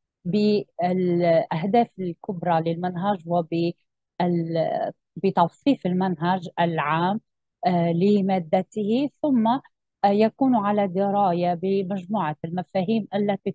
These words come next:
تؤمن، آه، الشرح أو إيصال تلك ال-، آه، التوجيهات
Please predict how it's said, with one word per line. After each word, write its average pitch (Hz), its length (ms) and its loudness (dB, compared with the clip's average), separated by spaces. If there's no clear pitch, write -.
تؤمن، 196 640 2
آه، 180 560 2
الشرح 190 680 0
أو 170 320 -2
إيصال 165 920 2
تلك 240 300 0
ال-، 196 560 0
آه، 185 260 2
التوجيهات 180 840 0